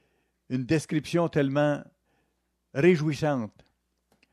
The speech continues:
Et ce sera pour nous, pour nos enfants, pour nos petits-enfants et pour les autres générations au cours de tout ce millénaire. Mais la paix est beaucoup plus que ça. La paix, c'est plus que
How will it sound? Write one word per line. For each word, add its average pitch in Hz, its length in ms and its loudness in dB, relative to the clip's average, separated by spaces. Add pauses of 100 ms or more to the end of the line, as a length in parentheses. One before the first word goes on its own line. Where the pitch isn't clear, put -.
(760)
Et 135 100 -4
ce 135 140 -4
sera 135 240 0
pour 139 160 2
nous, 156 300 0
pour 139 180 -4
nos 135 260 0
enfants, 156 540 0
pour 131 120 -2
nos 139 140 0
petits-enfants 156 760 -2 (320)
et 151 240 4
pour 143 180 0
les 139 220 0
autres 151 160 0
générations 139 680 -2 (480)
au 139 140 2
cours 151 240 -2
de 139 80 2
tout 165 240 -4
ce 139 320 -2 (160)
millénaire. 127 680 -2
Mais 127 100 0
la 151 140 4
paix 185 200 0
est 131 80 -4
beaucoup 147 240 -6
plus 165 280 -4
que 117 100 -6
ça. 101 240 -8 (3000)
La 131 160 0
paix, 190 200 0
c'est - 120 -2
plus 190 320 0
que 127 300 0